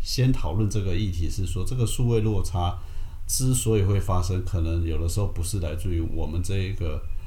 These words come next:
年纪本身自己的评乱、评断，而是说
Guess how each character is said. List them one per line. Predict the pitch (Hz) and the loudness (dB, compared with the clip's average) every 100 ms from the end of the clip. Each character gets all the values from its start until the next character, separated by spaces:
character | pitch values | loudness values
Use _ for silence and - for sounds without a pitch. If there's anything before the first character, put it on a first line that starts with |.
| - | -2
年 | 98 101 | 0 2
纪 | 101 123 110 | 2 2 2
本 | - - | 2 2
身 | 113 101 | 2 4
自 | 110 107 | 4 2
己 | - 78 - | 0 -2 -2
的 | 76 82 - - - - - | -2 0 -2 -2 -4 -4 -4
评 | - 85 | -2 2
乱、 | 95 101 78 - - - - - - - | 4 4 2 0 -2 -6 -6 -4 -2 -2
评 | - 82 98 - - - - - - | 0 0 2 0 -2 -4 -4 -4 0
断， | 151 - - - | 2 2 0 0
而 | 104 | 0
是 | 110 131 | 2 2
说 | 123 123 123 | 4 4 4